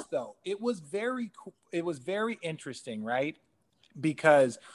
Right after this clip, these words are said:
I went to school with a bunch of Olympians, like, at Arizona. So, um, uh, there was a track and field, uh, girl that we were in school with, uh, Bree, then, like, Jenny Finch, and there was a bunch of Olympians from Arizona. Uh, there were some swimmers that were there, Amanda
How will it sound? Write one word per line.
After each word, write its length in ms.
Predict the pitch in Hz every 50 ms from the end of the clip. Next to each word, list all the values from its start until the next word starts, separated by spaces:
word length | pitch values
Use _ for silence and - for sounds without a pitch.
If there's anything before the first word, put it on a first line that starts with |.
| - - - -
I 160 | 143 156 170
went 200 | 170 175 175 -
to 80 | - 151
school 280 | - - - 151 143 135
with 120 | 131 123
a 40 | 127
bunch 300 | 113 110 131 127 117 -
of 120 | 127 113 110
Olympians, 720 | 113 113 127 127 127 110 120 110 110 107 107 101 - - - - - - _ -
like, 180 | 139 131 117 135
at 100 | 127 127
Arizona. 580 | 123 120 123 120 117 180 185 160 117 98 92 - - - - _
So, 440 | - - - 151 143 139 135 135 -
um, 600 | 143 139 131 127 123 120 117 113 107 104 104 104 - _ - - _ _ _ _ _ -
uh, 520 | 147 139 135 131 127 123 120 113 107 104 - -
there 120 | 139 131
was 100 | 131 117
a 40 | 117
track 320 | 107 - - 147 143 143
and 120 | 151 139 -
field, 440 | - 147 143 139 135 131 131 131 - -
uh, 260 | 143 131 127 123 123
girl 240 | 117 123 131 131 131
that 120 | 131 127
we 120 | 127 131 127
were 100 | 127 127
in 80 | 123
school 360 | 123 - - 139 135 127 127
with, 340 | 127 127 127 127 123 120 123 _ _ _ _ _ -
uh, 200 | 135 127 123 117
Bree, 380 | 107 113 127 131 131 127 127
then, 240 | 113 117 123 120 120
like, 200 | 120 117 117 113
Jenny 280 | 113 143 143 139 139 131
Finch, 460 | - - - 135 131 131 131 120 -
and 100 | 131 123
there 60 | 123
was 120 | 123 110 117
a 40 |
bunch 260 | 110 - 147 147 143 -
of 80 | 120 127
Olympians 560 | 123 123 131 131 127 - 131 131 127 123 117
from 220 | - 131 123 123 - 131
Arizona. 760 | 135 131 127 123 117 123 127 127 127 127 127 127 123 123 - - _ _ _ _ -
Uh, 180 | 147 135 131
there 120 | 131 135 131
were 80 | 127
some 180 | - - 123 113
swimmers 540 | - - - 151 147 147 147 143 139 127 120
that 180 | 139 131 127
were 120 | 135 131 127
there, 360 | 123 131 131 127 127 127 123
Amanda 380 | 117 120 123 131 135 127 127